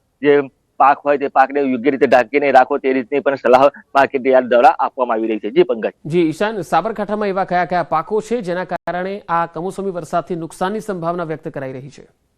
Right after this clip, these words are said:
Speaker 1: અ, ચોક્કસ કે ખાસ કરીને સાબરકાંઠા જિલ્લાની વાત કરીએ તો સાબરકાંઠા જિલ્લામાં સૌથી વધુ શાકભાજીનું ઉત્પાદન થતું હતું. શાકભાજીના ઉત્પાદન ઉપ-, ઉપરાંત, અ, અત્યારે હાલ બાજરી છે, મકાઈ છે અને તલ જેવા પાકોને આ જે વરસાદ છે તે વ-, કમોસમી વરસાદના કારણે નુકસાન થઈ શકે તેવું છે.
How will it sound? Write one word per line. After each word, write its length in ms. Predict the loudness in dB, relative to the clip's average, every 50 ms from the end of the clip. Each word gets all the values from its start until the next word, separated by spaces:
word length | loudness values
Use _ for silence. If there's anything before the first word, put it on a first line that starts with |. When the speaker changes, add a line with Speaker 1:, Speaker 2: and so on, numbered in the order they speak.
| _ _ _ _ _ _ _ _ _ _ _ _ _ _ _ _ _ 2
Speaker 1:
અ, 200 | 4 6 6 6
ચોક્કસ 280 | 4 0 -2 -2 -2 -2
કે 120 | -2 -2
ખાસ 220 | 0 2 2 2 2 2
કરીને 220 | 0 0 2 2
સાબરકાંઠા 420 | 2 2 2 2 2 2 2 0 0
જિલ્લાની 360 | 0 0 0 0 0 2 4
વાત 220 | 4 4 4 2
કરીએ 120 | 0 -2 -2
તો 60 | 0
સાબરકાંઠા 400 | 0 0 2 2 2 2 2 0
જિલ્લામાં 300 | 0 0 0 2 0 0
સૌથી 280 | 0 -2 -2 0 2 2
વધુ 160 | 4 4 2
શાકભાજીનું 500 | 2 2 2 2 4 2 2 2 0 -4
ઉત્પાદન 340 | -2 0 2 4 4 4 2
થતું 220 | 2 0 2 2
હતું. 80 | 0 2
શાકભાજીના 460 | 4 4 4 4 2 0 2 2 0
ઉત્પાદન 680 | 0 -2 -4 _ _ _ 2 4 4 4 4 0 -2 -6 -10
ઉપ-, 380 | -8 0 4 6 6 6 6
ઉપરાંત, 360 | 2 0 2 2 2 2 2 -2 -4 _ _ _ _ _ -8 _ 4
અ, 60 | 6
અત્યારે 400 | 6 6 4 2 2 0 0 0
હાલ 200 | 2 2 2 2
બાજરી 340 | 4 2 2 2 2 -2 0
છે, 120 | 0 0
મકાઈ 380 | 0 0 0 2 4 4 4 4
છે 160 | 2 0 -2 -2 _ _ _ 0
અને 200 | 2 2 2 2
તલ 340 | 2 2 4 4 4 4 0 -4 _ _ -2 0 2
જેવા 220 | 4 6 6 6
પાકોને 460 | 6 6 4 2 2 -2 -4 -4 -4
આ 180 | 0 2 2 4
જે 100 | 4 4
વરસાદ 360 | 4 2 2 2 2 0 0
છે 120 | 0 -2 -4
તે 80 | -2
વ-, 120 | 0 0 0
કમોસમી 420 | 0 -2 -2 -2 -2 -2 0 2
વરસાદના 420 | 2 2 4 2 0 2 0 0
કારણે 260 | 2 2 2 2 0 0
નુકસાન 320 | -4 -4 -2 -2 -2 0
થઈ 140 | 0 0 0
શકે 220 | 0 0 -2 -2
તેવું 260 | 0 2 4 4 4
છે. 80 | 4 2